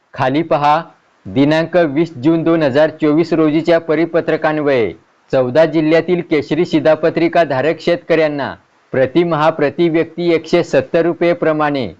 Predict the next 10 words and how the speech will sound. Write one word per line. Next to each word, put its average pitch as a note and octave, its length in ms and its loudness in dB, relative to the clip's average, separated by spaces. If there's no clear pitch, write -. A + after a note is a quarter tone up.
थेट D#3+ 220 0
रोख D#3+ 320 0
रक्कम E3+ 400 0
देण्यासाठी E3 600 0
ही E3 200 -2
योजना D#3+ 400 2
कार्यान्वित D#3+ 560 0
करण्यात D#3 380 0
आली D3 260 0
आहे C3+ 280 -2